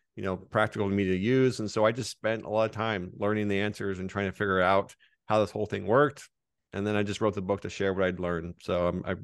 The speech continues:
it's really great to hear from people like yourself that have taken that time, 'cause I did spend a lot of late nights writing that thing and cranking it out and, you know, not knowing whether people would buy it. And so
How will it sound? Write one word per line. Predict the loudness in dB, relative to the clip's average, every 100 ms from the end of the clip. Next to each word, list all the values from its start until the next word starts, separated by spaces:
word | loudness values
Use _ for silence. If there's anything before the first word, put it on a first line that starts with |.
| -6
it's | -8 -8 -16 _ 0
really | 2 4
great | 2 2
to | 2
hear | 0
from | -2
people | -6 -4 -4
like |
yourself | -6 -2 0 0
that | -2
have | -6 -8 _ -20 _ _ _
taken | 4 4 4 4
that | 4 2 -2 _ _ _
time, | -2 0 0
'cause | 2
I | 0
did | 2 0 0
spend | 0 0
a |
lot | 2 2
of | 0 -4 -18 _ _
late | -2 0 0
nights | 0 -2 -2
writing | -2 0 0
that | -2 -2
thing | -2 -2
and | -4 -4
cranking | -2 -2 0
it | 0
out | 2 2 2 -2
and, | -6 -4
you | -4
know, | -4
not | 0 0 0
knowing | 0 0
whether | 0 0
people | -2 -4 -4
would | 0
buy | 4 4
it. | 4 0
And | -2
so | -2 -2 -2